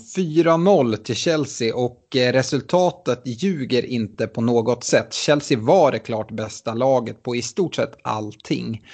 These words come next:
Bortser man från deras blanka Game Week trettioett så ser spelschemat dessutom riktigt bra ut och med största sannolikhet åker de rätt ur Champions League mot Bayern i nästa vecka,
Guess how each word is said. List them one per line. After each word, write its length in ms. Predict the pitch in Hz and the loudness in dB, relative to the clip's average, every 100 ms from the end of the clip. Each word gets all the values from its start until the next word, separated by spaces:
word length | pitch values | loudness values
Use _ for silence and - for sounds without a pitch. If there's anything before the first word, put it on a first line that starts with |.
| - - - - - _ _ - | -20 -20 -20 -20 -20 _ _ 2
Bortser 320 | 180 - 202 | 2 4 2
man 240 | 208 208 190 | 4 2 2
från 420 | 185 170 165 160 | 0 2 2 2
deras 480 | 156 156 147 135 - | 2 2 2 0 0
blanka 480 | 147 139 131 170 | 0 0 0 -2
Game 300 | 143 135 131 | 0 0 0
Week 140 | 120 - | -2 -4
trettioett 460 | 131 120 170 160 | -4 -2 -2 -2
så 100 | - | -4
ser 120 | 113 117 | -6 -6
spelschemat 720 | - 131 110 - 175 156 120 | -2 -2 0 0 0 0 0
dessutom 480 | 110 - 107 110 113 | -2 -2 -4 -2 -2
riktigt 500 | 120 - - 117 127 | -4 -6 -6 -6 0
bra 380 | 151 170 113 107 | 2 4 2 0
ut 200 | 104 113 | -4 0
och 180 | 113 | 2
med 120 | 113 110 | 2 0
största 340 | 139 - 175 | 0 2 0
sannolikhet 840 | - 165 160 156 151 170 170 - - | 2 2 0 -4 -4 -2 -2 -6 -4
åker 380 | 135 120 127 | -2 -2 0
de 340 | 120 117 117 117 | 0 0 0 0
rätt 480 | 117 135 151 - - | 0 0 -2 -6 -4
ur 200 | 151 139 | -2 -2
Champions 440 | 160 147 151 - | -2 -4 -6 -4
League 240 | 147 156 | 0 0
mot 220 | 147 127 135 | 0 -2 2
Bayern 540 | 131 139 147 160 160 | 4 4 2 0 -4
i 120 | - | -6
nästa 300 | 139 135 147 | -6 -4 -2
vecka, 440 | 139 131 - 151 | -2 -2 0 0